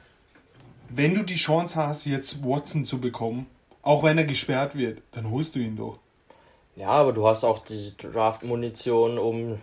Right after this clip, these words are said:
Speaker 2: nächstes Jahr zuzuschlagen im Draft und dir einen zu
Speaker 1: Ja,
Speaker 2: holen, von
Speaker 1: aber
Speaker 2: dem du
Speaker 1: da
Speaker 2: vielleicht
Speaker 1: ist ja
Speaker 2: überzeugt
Speaker 1: Watson
Speaker 2: bist.
Speaker 1: eigentlich der, also Watson ist ja talentiert ohne Ende und wenn du die Chance hast, diesen Spieler zu bekommen,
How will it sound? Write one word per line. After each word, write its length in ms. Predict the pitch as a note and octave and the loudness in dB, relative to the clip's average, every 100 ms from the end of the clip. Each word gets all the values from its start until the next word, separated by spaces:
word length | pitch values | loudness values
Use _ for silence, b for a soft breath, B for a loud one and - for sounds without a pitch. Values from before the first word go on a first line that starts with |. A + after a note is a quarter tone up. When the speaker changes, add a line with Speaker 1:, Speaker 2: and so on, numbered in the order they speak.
| _ | _
Speaker 2:
nächstes 420 | A2 A2+ A2+ C#3+ | -2 -2 -2 -4
Jahr 320 | - A#2 A#2 A2+ G#2 A2 - - - - - | 2 4 4 0 -4 -8 -14 -20 -20 -20 -12
zuzuschlagen 600 | - C#3+ C3+ - B2 A2+ | -4 -4 -2 0 2 0
im 60 | G2+ | 2
Draft 400 | G#2 A#2 D3 - | 4 6 4 0
und 140 | C#3 | -4
dir 380 | C#3 C3 B2+ A#2+ | 2 4 4 4
einen 360 | A2 A#2+ A#2+ A#2+ | 2 -2 -4 -6
zu 140 | - | -2
Speaker 1:
Ja, 100 | B2 | 4
Speaker 2:
holen, 120 | D3+ D#3+ | 6 6
von 80 | B2+ | 4
Speaker 1:
aber 80 | |
Speaker 2:
dem 120 | B2 B2 | 2 2
du 60 | |
Speaker 1:
da 60 | B2+ | 4
Speaker 2:
vielleicht 140 | B2 | 4
Speaker 1:
ist 80 | A#2 | 2
ja 60 | C3+ | 0
Speaker 2:
überzeugt 240 | A#2 B2 C#3 | 0 2 0
Speaker 1:
Watson 180 | A#2 D#3+ D#3+ | 0 0 0
Speaker 2:
bist. 100 | D#3+ | -2
Speaker 1:
eigentlich 320 | D3+ D3 C#3 | -2 -4 -4
der, 160 | D3 C#3 A#2 - | -4 -4 -4 -6
also 320 | - B2+ A#2+ A2+ A#2 | -6 -4 -2 -4 -8
Watson 360 | A#2+ B2+ - D#3 | -4 -4 -2 -4
ist 180 | B2+ | -4
ja 260 | C3 A2+ A#2+ - - | -4 -6 -8 -14 -12
talentiert 640 | - C#3+ C3+ - D3+ D3+ | -6 -2 -2 -2 -2 -2
ohne 260 | C#3+ C3+ B2 | -2 -2 -2
Ende 220 | C3+ E3 | -2 0
und 140 | C#3 | 0
wenn 120 | B2+ B2+ | 0 -2
du 100 | B2+ | -4
die 160 | C3 | -6
Chance 440 | B2 C3 C3 B2+ A#2 | -6 -4 -6 -8 -4
hast, 280 | D3 - C#3+ | -4 -4 -8
diesen 200 | B2 B2+ | -6 -6
Spieler 340 | - C3+ B2 | -6 -2 -2
zu 120 | B2 | -4
bekommen, 400 | A#2+ A#2 C3+ D#3+ | -8 -2 -2 -2